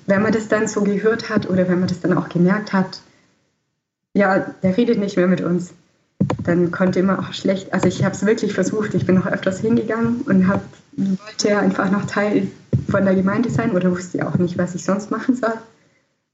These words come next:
Ähm, aber es ging dann einfach nicht mehr zusammen. Also es hat dann, wenn du dann zugehört hast, Botschaften über die Liebe und vergebt einander und was weiß ich was, hat das nicht mehr zusammengepasst. Und dann hab ich auch als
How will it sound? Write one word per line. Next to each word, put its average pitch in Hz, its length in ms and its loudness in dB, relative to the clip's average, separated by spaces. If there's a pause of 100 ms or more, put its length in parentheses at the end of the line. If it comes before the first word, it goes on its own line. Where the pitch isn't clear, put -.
(300)
Ähm, 185 400 4
aber 185 160 0
es 185 180 -4
ging 220 200 -2
dann 202 160 0
einfach 185 240 -2
nicht 185 240 0
mehr 185 100 2
zusammen. 180 560 0 (640)
Also 185 220 -2
es - 360 -10
hat 185 140 0
dann, 190 340 2
wenn 202 160 2
du 202 120 2
dann 202 160 0
zugehört 220 460 0
hast, 202 300 -6
Botschaften 202 520 -2
über 190 140 2
die 190 100 2
Liebe 233 580 2
und 180 160 0
vergebt 220 400 -2
einander 220 640 -2
und 190 160 4
was 202 180 -2
weiß 208 140 -4
ich - 180 0
was, 196 200 2 (1160)
hat 208 240 0
das 214 140 0
nicht 214 200 0
mehr 202 280 2
zusammengepasst. 214 880 0
Und 185 120 2
dann 185 160 6
hab 185 140 2
ich - 140 -4
auch 180 120 0
als 185 160 -2